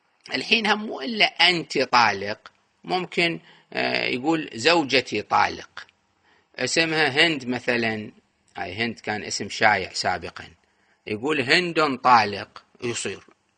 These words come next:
المهم يعين، يقصد بها المرأة المعينة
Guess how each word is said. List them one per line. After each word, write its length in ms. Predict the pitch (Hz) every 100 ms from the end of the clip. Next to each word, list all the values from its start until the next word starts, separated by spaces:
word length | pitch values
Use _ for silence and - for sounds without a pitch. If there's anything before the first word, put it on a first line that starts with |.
| -
المهم 720 | 226 247 226 202 233 247 247 -
يعين، 840 | 156 - 196 196 147 117 101 95 -
يقصد 520 | 139 160 - 117 101
بها 280 | 110 139 113
المرأة 440 | 101 123 156 -
المعينة 960 | 170 170 160 170 180 180 180 190 202